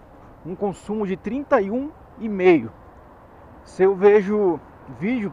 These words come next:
pessoal falando que faz até quarenta e quatro. Essa moto nunca fez isso,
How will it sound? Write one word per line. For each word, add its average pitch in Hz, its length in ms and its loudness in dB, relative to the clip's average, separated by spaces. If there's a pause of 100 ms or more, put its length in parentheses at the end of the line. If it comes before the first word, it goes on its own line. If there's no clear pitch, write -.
(120)
pessoal 202 280 -2
falando 214 400 2
que 214 120 -12
faz 202 200 0
até 240 160 -2
quarenta 247 340 0
e 240 40 -6
quatro. - 420 0 (520)
Essa 196 260 0
moto 208 300 -2
nunca 254 260 0
fez 156 340 -2
isso, 202 300 -12